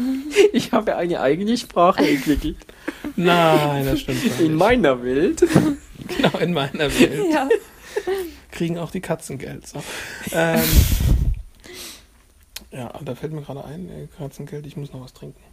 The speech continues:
Speaker 2: Ja,
Speaker 3: Mhm.
Speaker 2: ja, äh, nee, aber dieses politisch korrekt, das regt mich in letzter Zeit immer mehr auf. Das regt mich wirklich auf, weil ich glaube,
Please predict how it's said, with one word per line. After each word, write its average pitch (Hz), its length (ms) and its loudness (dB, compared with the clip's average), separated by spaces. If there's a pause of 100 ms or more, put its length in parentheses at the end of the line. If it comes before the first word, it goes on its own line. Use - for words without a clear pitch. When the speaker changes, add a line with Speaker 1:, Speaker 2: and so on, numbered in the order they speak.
(200)
Speaker 2:
Ja, - 580 -14
Speaker 3:
Mhm. 214 120 0
Speaker 2:
ja, 143 800 0
äh, - 60 -10
nee, 190 220 4
aber 147 280 -2
dieses 165 420 -2
politisch 170 480 -2
korrekt, 165 300 -8
das 151 260 -8
regt 143 220 -8
mich 135 160 -6
in 139 140 -8
letzter 135 280 -8
Zeit 131 220 -12
immer 143 260 -6
mehr 131 360 -10
auf. - 200 -16 (320)
Das - 220 -12
regt 147 160 -10
mich 143 220 -10
wirklich 139 480 -8
auf, 117 240 -16 (420)
weil 143 160 -2
ich 143 80 -10
glaube, 147 380 -4